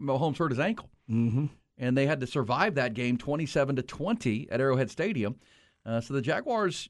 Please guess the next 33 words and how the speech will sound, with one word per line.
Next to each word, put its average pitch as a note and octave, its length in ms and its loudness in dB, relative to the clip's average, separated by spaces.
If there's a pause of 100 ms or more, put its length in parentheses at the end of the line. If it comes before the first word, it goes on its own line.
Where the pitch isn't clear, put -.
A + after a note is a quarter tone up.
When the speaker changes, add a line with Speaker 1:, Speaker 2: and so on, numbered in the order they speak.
(100)
Speaker 1:
I D#3 40 -8
mean, E3 220 0
if C#3 80 -6
you, F#3 120 0
if E3+ 100 -4
you, E3+ 180 -6
if F3 120 -2
you E3 80 -2
consider F3 320 0
they're G#3 80 2
gonna D3+ 120 0
take F#3 260 0
the D#3+ 80 0
next D3 180 0
step D3+ 240 0
in C#3 80 0
a B2+ 80 4
very D3+ 460 4
winnable, C3+ 500 2
winnable C3+ 340 0
division, G#2+ 440 0
right? G#2 180 2
I G#2+ 40 2
mean, A2+ 120 2
they're C3+ 160 2
in C3+ 60 0
there B2+ 100 2
with A#2 120 0
Houston, C3+ 380 0
Indianapolis, A#2+ 600 0
and G#2+ 100 -4
Tennessee. G#2+ 680 -4
Speaker 2:
Yep. A2+ 180 0